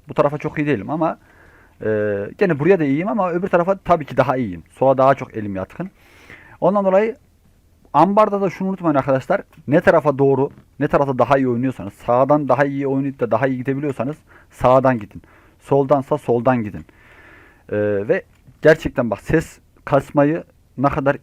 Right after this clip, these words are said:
iyileştirirseniz o kadar iyi oynarsınız. Bunu unutmayın. Onun dışında bir de şunu göstereceğim size.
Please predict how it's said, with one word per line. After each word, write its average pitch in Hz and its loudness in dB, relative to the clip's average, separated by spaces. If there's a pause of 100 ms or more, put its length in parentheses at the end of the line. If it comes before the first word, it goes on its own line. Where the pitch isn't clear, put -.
iyileştirirseniz 135 -2 (320)
o - -10
kadar 127 -2
iyi 131 -4
oynarsınız. 104 -8 (100)
Bunu 131 -6
unutmayın. 123 -8 (1040)
Onun 185 -2
dışında 180 -6
bir 156 -10
de 170 -2
şunu 165 -8
göstereceğim 101 -6
size. 170 -6